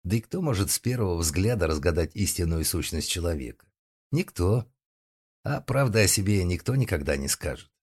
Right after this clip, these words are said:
Хотя, если подумать... Дайнека вдруг вспомнила заплывшую рожу мужчины, сегодняшнего знакомца, и нарисовал себе картинку.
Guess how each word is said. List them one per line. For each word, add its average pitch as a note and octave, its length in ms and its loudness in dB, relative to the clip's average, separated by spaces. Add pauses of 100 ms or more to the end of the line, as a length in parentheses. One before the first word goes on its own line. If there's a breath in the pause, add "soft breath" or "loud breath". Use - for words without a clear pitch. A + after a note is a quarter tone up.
(140)
Хотя, D#3+ 240 -6
если D#3 320 0
подумать... A#2+ 640 -2 (760)
Дайнека F2+ 500 2
вдруг F2+ 280 -4
вспомнила F#2 500 0
заплывшую F2+ 600 -2
рожу F2 260 -4
мужчины, F2+ 640 -2 (240)
сегодняшнего D#2 680 0
знакомца, D#2+ 760 -4 (560)
и A3+ 80 -4
нарисовал A2 580 4
себе F2+ 260 0
картинку. - 640 -6